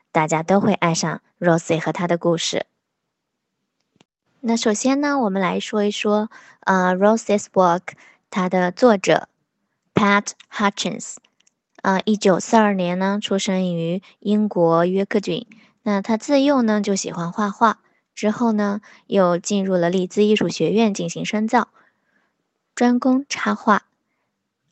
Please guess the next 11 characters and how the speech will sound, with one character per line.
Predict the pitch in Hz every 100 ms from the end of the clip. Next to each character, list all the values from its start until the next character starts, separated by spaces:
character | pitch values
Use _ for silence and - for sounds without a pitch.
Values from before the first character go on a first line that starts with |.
| -
《Rose's | 269 330 311 294
Walk》 | 254 233 214 - -
是 | - 214
他 | 214 202
的 | 190
第 | 185 226 226
一 | 254
部 | 269 247 220
作 | 202 180
品， | 190 170 - _ _ _ _ _ _ _
那 | 214 202 196